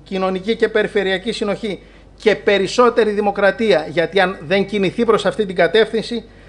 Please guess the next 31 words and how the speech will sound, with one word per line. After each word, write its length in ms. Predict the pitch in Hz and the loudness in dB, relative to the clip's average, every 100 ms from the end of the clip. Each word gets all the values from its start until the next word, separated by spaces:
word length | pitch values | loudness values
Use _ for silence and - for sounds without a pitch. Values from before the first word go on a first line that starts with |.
| - | -20
δεν 260 | - 143 262 | -2 4 4
θα 180 | 254 226 | 4 0
μπορέσει 560 | 190 202 233 240 233 - - - - | 0 0 0 -2 -8 -10 -20 -20 -18
να 140 | 180 185 | 0 0
αποφύγει 480 | 180 175 226 208 214 | 2 0 0 -4 -6
τη 140 | 202 | -6
διαλυτική 800 | 170 180 180 175 156 196 190 180 - - - - - - - - | 0 2 2 0 -4 -6 -8 -8 -18 -20 -20 -20 -20 -20 -20 -20
κρίση 400 | - 175 180 - | -4 0 0 -2
που 140 | 170 156 | -6 -4
την 140 | 156 | -2
απειλεί. 480 | 143 143 143 131 104 - | -2 -2 -4 -4 -6 -12
Η 100 | - | 0
Ευρωπαϊκή 540 | 180 180 180 180 180 208 | 2 2 2 0 2 0
Ένωση 320 | 196 - 160 - | 0 -4 -8 -8
ή 180 | - 240 | 0 0
θα 160 | - 208 | 2 0
κάνει 420 | 233 214 185 147 - - - - - - - | 2 2 0 -6 -10 -20 -20 -20 -20 -20 -2
αυτά 300 | 175 - 202 | -2 2 2
τα 140 | 180 | 4
βήματα 640 | 156 220 214 214 240 240 - - - - - - - | 4 4 2 2 2 0 -10 -20 -20 -20 -20 -20 -2
περαιτέρω 580 | 185 185 185 220 220 202 | 2 4 4 4 4 4
ενοποίησης 720 | 180 160 214 214 202 220 - - - - - - - - - | 0 -2 -2 -4 -4 -8 -10 -20 -20 -20 -20 -20 -20 -20 -6
ή 260 | 226 240 - - | -2 -2 -6 -6
θα 120 | 185 | -4
κινδυνεύσει 840 | 165 190 165 175 202 208 - 190 151 - | -2 -2 -2 2 2 2 -2 -10 -10 -14
και 120 | - | -2
όχι 360 | 202 202 180 160 - - | 0 0 -4 -10 -12 -20
σε 220 | - 175 | -14 -10
το 160 | 175 | -4
μακρινό 400 | 170 151 160 175 | -2 -2 0 0
μέλλον 380 | 170 170 165 170 | 2 4 4 0